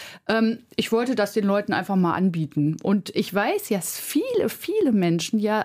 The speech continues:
so auch groß geworden sind. Also jedenfalls aus meiner Generation, ja, die noch mit den christlichen Werten, mit Kerzen anzünden, mit nach Kevela pilgern und so weiter, das alles erlebt haben. Und das ist so ein bisschen verschüttet. Und wenn ich darüber rede und sage,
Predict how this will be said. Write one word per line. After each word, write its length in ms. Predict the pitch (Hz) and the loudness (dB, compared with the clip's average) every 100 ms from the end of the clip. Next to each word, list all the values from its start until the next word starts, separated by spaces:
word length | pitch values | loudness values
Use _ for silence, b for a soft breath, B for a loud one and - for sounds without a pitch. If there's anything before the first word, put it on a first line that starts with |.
| - | -2
so 340 | 202 202 240 - | 0 2 2 0
auch 280 | 190 185 - | -4 -6 -4
groß 340 | 202 269 330 | 0 2 2
geworden 480 | 208 156 156 151 147 | -2 -2 -2 0 0
sind. 300 | 143 147 143 B B B B | 2 0 -2 B B B B
Also 160 | 175 170 | -2 0
jedenfalls 320 | 190 190 185 | 0 0 -2
aus 160 | 170 190 | -2 0
meiner 280 | 220 247 | 0 2
Generation, 680 | 170 160 156 156 - 151 151 | 2 0 0 -2 -4 -2 2
ja, 160 | 160 254 | 2 2
die 140 | 220 | 2
noch 160 | 202 180 | 2 0
mit 160 | 208 | 0
den 100 | 202 | 0
christlichen 580 | 185 247 - 208 - 185 | 0 -2 0 -2 0 0
Werten, 400 | 233 254 254 208 B B | 2 0 0 -2 B B
mit 180 | 196 196 | -4 -2
Kerzen 400 | - 226 240 240 | 0 -2 0 -2
anzünden, 460 | - 202 - 214 196 | 0 -2 0 2 2
mit 120 | 196 | 0
nach 180 | 185 196 | -2 -2
Kevela 440 | - 254 226 202 | 0 2 2 2
pilgern 440 | 196 214 214 196 180 | 0 2 2 2 2
und 140 | 185 | 0
so 140 | 196 185 | 0 0
weiter, 400 | 180 196 254 - B B | 0 2 0 -2 B B
das 160 | 190 196 | -2 0
alles 320 | - 277 262 | 0 0 2
erlebt 440 | 226 208 220 - | 0 2 2 0
haben. 340 | 233 233 302 339 - - | -2 2 2 0 -6 0
Und 180 | 233 226 | 0 0
das 140 | - | -2
ist 260 | - - - | -4 -4 -2
so 80 | |
ein 60 | 208 | 0
bisschen 260 | 254 262 240 | 0 0 0
verschüttet. 640 | 226 - 254 247 156 - | 0 -2 -2 0 -2 0
Und 140 | 180 | 0
wenn 140 | 190 269 | 2 2
ich 100 | 311 | 2
darüber 420 | 226 214 196 170 | 2 2 2 2
rede 440 | 208 349 190 196 | 2 2 2 2
und 160 | 214 175 | 2 2
sage, 420 | 196 220 226 233 | 2 2 2 0